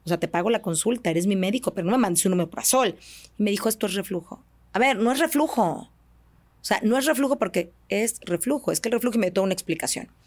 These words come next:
Seguramente por como le narré que me había pasado. Me tomé un omeprazol y como por arte de magia, cinco minutos después yo hablaba.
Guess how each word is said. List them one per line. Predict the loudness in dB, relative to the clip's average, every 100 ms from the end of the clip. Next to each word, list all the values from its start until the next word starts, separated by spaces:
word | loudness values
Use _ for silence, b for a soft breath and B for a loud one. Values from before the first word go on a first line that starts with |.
| B B B
Seguramente | 0 4 6 6 4 2 2
por | 0 2
como | 2 4
le | 4
narré | 2 2 2 2
que | 2
me | 4
había | 2 2
pasado. | 2 4 2 -2 _
Me | 0 2 2
tomé | 0 2 4
un | 4
omeprazol | 2 0 -4 -2 -2 -2 -8 _ _ _ _ _
y | -2
como | 2 2
por | 4
arte | 2 4
de | 4
magia, | 2 2 2
cinco | 4 4 4
minutos | 4 2 0
después | 0 2
yo | 2
hablaba. | 0 -6 -14